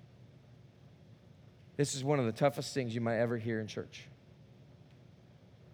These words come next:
"Is it not from the Lord that these people have done this?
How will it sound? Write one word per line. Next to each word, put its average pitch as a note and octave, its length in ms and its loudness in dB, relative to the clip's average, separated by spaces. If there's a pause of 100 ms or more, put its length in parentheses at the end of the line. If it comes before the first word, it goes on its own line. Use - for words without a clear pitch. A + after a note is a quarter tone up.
(840)
"Is B2+ 180 2
it A#2+ 160 -2
not A#2 340 0
from D3+ 220 -2
the D3+ 80 4
Lord A2+ 420 2 (1600)
that A2 160 0
these A#2 220 -2
people A2+ 600 -2 (300)
have G2 220 -4
done F#2 180 0
this? - 340 -8